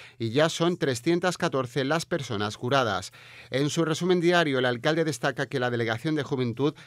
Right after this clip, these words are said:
ha lanzado un concurso en el que se reta a montar en casa el cartel de Regreso al Futuro dos. Se trata de caracterizarse como en el cartel de esta película, pero utilizando solo lo que se pueda encontrar en casa.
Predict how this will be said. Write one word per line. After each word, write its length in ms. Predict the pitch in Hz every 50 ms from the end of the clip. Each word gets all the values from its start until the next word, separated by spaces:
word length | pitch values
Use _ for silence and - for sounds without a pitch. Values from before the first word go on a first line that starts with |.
| - -
ha 140 | - 113 139
lanzado 380 | 160 170 156 - 160 151 147 160
un 80 | 165
concurso 560 | 180 180 175 - 143 131 120 - 143 139 135 - - - -
en 140 | 113 123 127
el 160 | 139 143 123
que 160 | - 151 143
se 220 | - - 151 131 127
reta 360 | 120 175 185 180 175 156 139
a 40 | 131
montar 320 | 123 120 120 120 151 156
en 100 | 175 175
casa 400 | 170 151 131 120 - - 135 127 - - - -
el 180 | - 120 123 120
cartel 440 | 127 127 120 120 147 180 147 113 113
de 120 | 131 165
Regreso 440 | 175 180 170 135 135 139 120 - 170
al 80 | 165 170
Futuro 400 | - 151 123 - 117 110 117 120
dos. 280 | 143 147 123 107 - - - - - - -
Se 180 | - - 143 131
trata 320 | - 165 170 170 - 151
de 100 | 165 175
caracterizarse 920 | - - 151 147 135 - - 135 127 123 117 - 180 196 196 - 147 120 117
como 360 | - 135 135 139 151 165 135
en 120 | 127 127 113
el 120 | 104 101
cartel 440 | - 107 104 104 - 190 190 151 110
de 80 | 110
esta 260 | 104 104 - - 110 104
película, 480 | 120 117 127 113 117 - 113 107 104
pero 180 | - 135 135 151
utilizando 540 | 143 - 139 135 120 - 160 151 156 156 147
solo 380 | - - 135 131 131 131 131 - - - -
lo 180 | 123 139 165
que 120 | 160 - 175
se 140 | - 175 -
pueda 200 | 170 165 160 165
encontrar 460 | 165 175 175 151 123 113 104 104 110
en 100 | 113 117
casa. 420 | 123 151 147 135 - 123 101 92